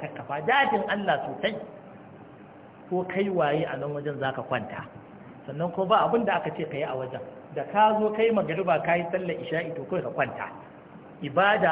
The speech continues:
a wajen ita ce bacci. Sai asuba ta yi. Ba wanda ya ce ko kiyamun laili ka yi.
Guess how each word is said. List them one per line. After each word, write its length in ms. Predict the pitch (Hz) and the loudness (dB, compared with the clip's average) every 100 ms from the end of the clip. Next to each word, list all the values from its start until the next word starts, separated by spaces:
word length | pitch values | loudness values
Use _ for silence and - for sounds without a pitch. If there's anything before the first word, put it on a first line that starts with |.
| 135 | 4
a 60 | |
wajen 260 | 151 160 160 | 2 0 -4
ita 160 | 160 156 | -6 -6
ce 200 | - 127 | -4 -4
bacci. 360 | 127 - - - - - - - - - - - - - - - - | -4 -8 -14 -16 -18 -20 -20 -18 -16 -16 -16 -16 -16 -16 -16 -12 0
Sai 80 | 196 | 2
asuba 400 | 185 135 143 127 | 4 2 2 2
ta 160 | 110 | -2
yi. 60 | 98 - - - | -8 -14 -18 4
Ba 160 | 339 269 | 6 8
wanda 240 | 269 214 | 6 2
ya 60 | 208 | 0
ce 60 | 220 | 0
ko 120 | 254 | -2
kiyamun 340 | 254 190 190 170 | 0 4 4 2
laili 200 | 165 156 | -2 -4
ka 140 | - | -6
yi. 100 | 113 | -8